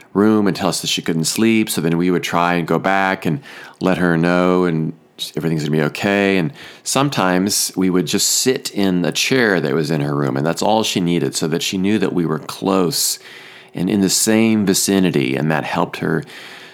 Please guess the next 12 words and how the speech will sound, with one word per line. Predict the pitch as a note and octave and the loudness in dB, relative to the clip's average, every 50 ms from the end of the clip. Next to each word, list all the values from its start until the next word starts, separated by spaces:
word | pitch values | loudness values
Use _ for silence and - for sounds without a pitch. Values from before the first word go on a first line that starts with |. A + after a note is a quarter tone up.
| - - - | -20 -12 -10
to | - - G2 E2 | -2 0 2 4
relax | D#2+ E2+ D#2+ D#2 D#2 C#2+ C2 B1+ B1+ - - - - - - - - - - - - _ _ _ _ _ - | 4 4 4 2 2 0 -2 -4 -4 -4 -4 -2 -2 -4 -6 -8 -12 -14 -20 -20 -20 _ _ _ _ _ -10
and | E2+ D#2 D#2 | -6 -6 -4
assured | C#2+ - - - A2 G#2 G2+ F2 | -2 -2 0 2 4 4 4 4
her | D#2+ D#2+ D2 | 4 4 4
that | C#2+ D2+ D2+ | 4 2 2
everything | D#2 F2 E2 F2 D2+ E2 D#2+ D#2+ | 2 4 2 2 2 2 2 2
was | D#2 C#2+ | 2 0
going | - E2+ D#2+ D#2 D2 | 2 0 0 0 0
to | D2+ | 0
be | C#2 C#2 C#2+ C#2 | 0 0 0 2
okay. | C#2 C#2 C#2 - - E2 D2 C#2 C2 B1+ B1 B1 | 0 0 -2 -4 -4 -2 -2 0 0 -2 -4 -6